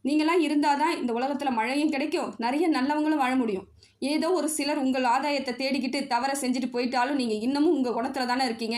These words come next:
நல்லது பண்ணிக்கிட்டு தானே இருக்கீங்க. அந்த குணம் தாங்க நிறைய நல்லவங்களையும் வாழ வைக்குது.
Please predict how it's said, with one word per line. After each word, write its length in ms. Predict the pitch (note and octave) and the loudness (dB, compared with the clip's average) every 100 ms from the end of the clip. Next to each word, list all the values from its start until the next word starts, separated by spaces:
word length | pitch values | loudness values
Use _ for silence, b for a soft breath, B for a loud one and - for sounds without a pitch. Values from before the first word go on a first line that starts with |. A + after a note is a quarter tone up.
| A3+ | -2
நல்லது 280 | G#3+ B3+ | -2 -2
பண்ணிக்கிட்டு 340 | B3 A#3 A3+ G#3+ | -2 -2 -2 -2
தானே 140 | B3+ | -2
இருக்கீங்க. 280 | A3+ G#3+ A3+ A3 - b b b - | -4 -4 -2 -2 -4 b b b -4
அந்த 180 | B3 B3+ | 0 0
குணம் 280 | A#3+ D4 D4+ | 0 2 4
தாங்க 160 | C#4+ | 4
நிறைய 260 | C#4+ A#3+ D4 | 2 0 0
நல்லவங்களையும் 580 | B3+ A#3 D4 D#4 D#4 D#4+ | 0 0 2 2 2 2
வாழ 100 | A#3 | 0
வைக்குது. 320 | A3 G3 G3 | -2 -2 -4